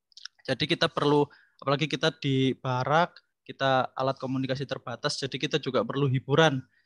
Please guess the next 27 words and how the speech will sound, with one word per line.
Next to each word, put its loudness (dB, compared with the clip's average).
supaya 0
kita 0
nggak -2
suntuk. -4
Salah -4
satunya 2
dengan -4
ekstrakurikuler -2
ini. 2
Ada -4
selain 2
marching, 4
ada 0
padus, 2
ada 0
jungle -4
survival, 4
ada, -4
eh, 4
ekstrakurikuler 0
olahraga 2
meliputi -2
badminton, 2
gym, 4
futsal, -2
dan -6
lain-lainnya. -6